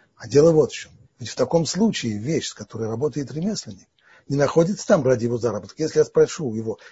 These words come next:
«Вот эта вещь, что она здесь делает?» <laughs> Она всегда там стоит. Когда вы, живу я здесь.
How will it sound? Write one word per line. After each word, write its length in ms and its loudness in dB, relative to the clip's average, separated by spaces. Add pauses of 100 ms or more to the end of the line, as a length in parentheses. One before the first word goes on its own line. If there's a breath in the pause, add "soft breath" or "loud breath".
(100)
«Вот 140 6
эта 200 8
вещь, 220 4
что 260 6
она 180 6
здесь 240 0
делает?» 400 -4 (220)
<laughs> 560 -2 (240 loud breath)
Она 260 6
всегда 380 6
там 180 -4
стоит. 380 -6
Когда 260 -4
вы, 200 -2
живу 280 6
я 100 4
здесь. 380 -10